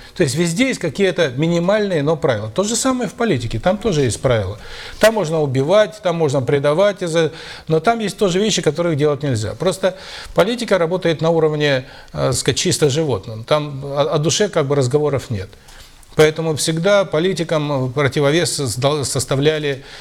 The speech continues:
э, сказать, э, представители религии, которые говорили о нравственности. И в этом плане, вот в этом тандеме и развивалось государство. Возьмите,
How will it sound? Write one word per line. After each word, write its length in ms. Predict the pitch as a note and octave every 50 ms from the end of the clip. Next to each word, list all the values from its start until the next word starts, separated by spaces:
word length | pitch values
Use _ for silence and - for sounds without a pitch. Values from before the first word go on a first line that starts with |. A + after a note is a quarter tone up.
| - - - -
э, 220 | D3 C3+ C3+ C3+
сказать, 320 | A#2+ - - D3 B2 - -
э, 400 | C#3 C3+ C3 B2+ B2+ B2 B2 B2 -
представители 500 | C#3+ B2 - - D#3+ F3 D3 - D3+ C#3+
религии, 480 | C#3+ D#3+ F3+ F#3 G3 D#3+ A#2 A2 G#2+
которые 360 | G#2+ - A#2+ A2+ C3+ B2+ B2+
говорили 320 | B2 C3+ C3 B2 B2 A#2+ A#2+
о 40 | A#2
нравственности. 640 | B2 C3 D3+ F3+ F3 - - D3 B2+ - - -
И 60 | B2 A#2+
в 60 | C3
этом 220 | C3 C3 D3+ C3+
плане, 320 | B2+ D#3+ F#3 G3 G3 D#3+ C3
вот 140 | C3 A#2+
в 40 | C#3
этом 260 | D#3 D3 - D3 C3+
тандеме 540 | C3+ D#3 C#3+ C#3+ C#3+ F#3+ G#3+ G#3 E3+ A#2+ A2 - - - - - - - - - -
и 180 | - D3 C#3 C#3+
развивалось 480 | D3+ C#3 D3 F#3+ A#3 A#3 G#3+ E3+ C#3
государство. 520 | C3 B2+ A2 - C#3 A#2+ F2 - - - C3
Возьмите, 500 | C#3+ C#3+ C#3+ F#3+ F#3 D3 - C3 A2+